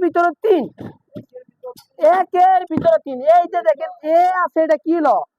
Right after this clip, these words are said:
ব্ল্যাক ডায়মন্ড যাকে বলে দেখেন। আর সামনে একটি বক্স পাওয়া যাবে দেখেন, মানে অবিশ্বাস্য কাহিনী। এই যে দেখেন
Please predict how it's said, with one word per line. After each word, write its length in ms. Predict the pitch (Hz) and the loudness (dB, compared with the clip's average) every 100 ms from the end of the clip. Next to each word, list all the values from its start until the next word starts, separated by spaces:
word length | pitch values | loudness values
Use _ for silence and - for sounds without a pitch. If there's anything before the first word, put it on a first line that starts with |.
| _ _ 254 208 147 _ | _ _ -4 -4 -8 _
ব্ল্যাক 300 | 233 311 359 269 | 2 2 0 -2
ডায়মন্ড 320 | 359 339 330 294 | -2 0 -2 0
যাকে 180 | 285 294 277 | -2 -2 0
বলে 160 | 277 233 220 | 0 0 -4
দেখেন। 200 | 233 247 233 | -6 -4 -2
আর 80 | 220 - _ _ _ | -2 -6 _ _ _
সামনে 320 | 277 311 311 339 | -6 -4 -2 -4
একটি 180 | - 359 220 | -4 -4 0
বক্স 240 | 285 311 - _ | 2 2 -2 _
পাওয়া 200 | 320 285 247 | 0 2 2
যাবে 160 | 247 226 208 | -2 0 -2
দেখেন, 240 | 196 208 156 _ - - - _ _ | 0 -2 -4 _ -6 -6 -8 _ _
মানে 140 | 214 226 254 | -6 0 0
অবিশ্বাস্য 540 | 262 330 - 311 277 277 240 | 2 0 0 -4 -2 -4 -2
কাহিনী। 300 | 254 240 233 196 202 | -2 -2 -4 -2 -2
এই 60 | 214 | -2
যে 40 | 208 | -4
দেখেন 180 | 196 | -4